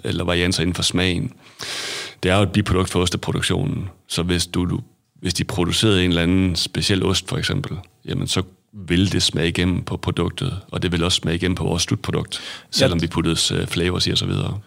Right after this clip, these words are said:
Speaker 2: Jeg troede faktisk, at det valle, der blev brugt til valleprotein, at det var, øh, sy-, fældet ud med syre, altså uden, øh, inden, øh, altså uafhængig. At, jeg troede egentlig, at det ikke,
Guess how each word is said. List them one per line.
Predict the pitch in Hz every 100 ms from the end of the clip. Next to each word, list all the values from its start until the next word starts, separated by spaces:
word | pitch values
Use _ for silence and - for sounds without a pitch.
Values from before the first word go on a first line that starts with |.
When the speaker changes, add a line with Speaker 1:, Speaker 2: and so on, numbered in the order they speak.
| _ _
Speaker 2:
Jeg | 120 127
troede | - 131
faktisk, | 123 117 - 113 -
at | 107 -
det | 123
valle, | 117 110 117 117 117 -
der |
blev | 98 98
brugt | 104 107
til | -
valleprotein, | 104 110 110 104 98 92
at | 92 92
det | 104
var, | 101 87 110
øh, | 98
sy-, | - 101
fældet | 95 - 95
ud | 101 110
med | 95
syre, | - 107 113 117 104
altså | 95 101
uden, | 101 113 120 117 101
øh, | 90 87
inden, | 110 120 123 104
øh, | 98 92 85
altså | 95 87
uafhængig. | 127 131 117 95 92 85
At, | 104
jeg | 110
troede | 113 135
egentlig, | 123 104
at | 98
det | -
ikke, | 113